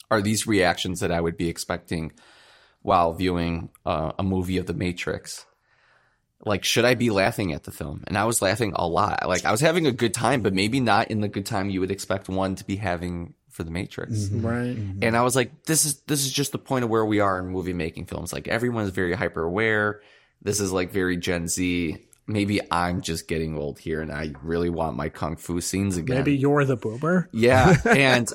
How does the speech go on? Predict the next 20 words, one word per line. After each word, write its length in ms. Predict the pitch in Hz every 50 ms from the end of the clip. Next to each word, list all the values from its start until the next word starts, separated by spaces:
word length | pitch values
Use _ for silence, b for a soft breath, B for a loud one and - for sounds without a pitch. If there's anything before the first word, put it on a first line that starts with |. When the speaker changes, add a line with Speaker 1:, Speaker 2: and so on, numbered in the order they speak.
| - - - -
Speaker 1:
and 240 | 147 156 160 139 - - - _ -
it, 220 | - 160 143 - - _ _ _ _ _ -
it, 260 | - - - - - _ _ _ _ _ _ _ _ -
here's 280 | 120 127 147 160 156 156
the 120 | 151 156
thing 240 | 156 160 180 180 139
is 240 | 87 120 117 101 -
it 320 | - 113 110 107 - -
did 240 | 120 120 131 143 123
manage 340 | 110 98 101 113 120 - -
to 120 | - 120
do 340 | 98 - - 110 98 101 104
the 120 | 98 107 101
very 260 | 92 95 90 92 98
Matrix 460 | 98 98 101 98 98 - - - -
thing, 220 | - - 127 135 120
because 380 | - 101 - - 104 101 - - _ _ _ -
in 140 | 170 180 190
the 60 | 202
movie, 500 | 202 208 214 226 220 202 196 196 202 202